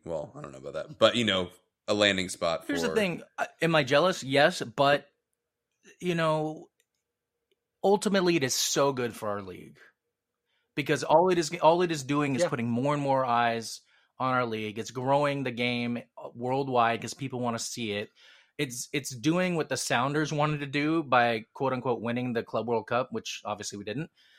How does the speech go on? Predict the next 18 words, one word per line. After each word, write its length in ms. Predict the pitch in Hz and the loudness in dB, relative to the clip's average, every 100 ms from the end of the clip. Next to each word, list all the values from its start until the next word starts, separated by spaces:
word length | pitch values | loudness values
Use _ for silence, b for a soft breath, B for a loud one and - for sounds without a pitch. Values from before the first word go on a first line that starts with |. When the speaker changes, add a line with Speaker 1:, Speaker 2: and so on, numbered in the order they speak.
| b _ _ _ | b _ _ _
Speaker 2:
and 280 | 156 143 135 | 0 2 0
instead 760 | 131 123 - 147 143 139 127 - _ | -2 -2 2 4 6 4 -2 -12 _
using 500 | 123 147 135 131 131 - | -2 -2 0 0 0 -2
a 60 | |
player 560 | 123 143 139 127 120 120 - | -2 0 2 4 2 -2 -8
to 360 | 127 117 117 - | -4 -4 -6 -6
raise 260 | 120 127 | 0 0
it 80 | 117 | 0
to 100 | 135 | -2
other 140 | 120 120 | 0 0
levels. 360 | 123 110 104 | 0 -2 -4
The 60 | 131 | 0
way 180 | 180 196 | 2 2
I've 120 | 190 | 2
been 140 | 139 | 0
thinking 260 | 127 113 110 | -2 -4 -4
about 280 | 104 101 101 | -4 -4 -4
it 160 | 104 | -8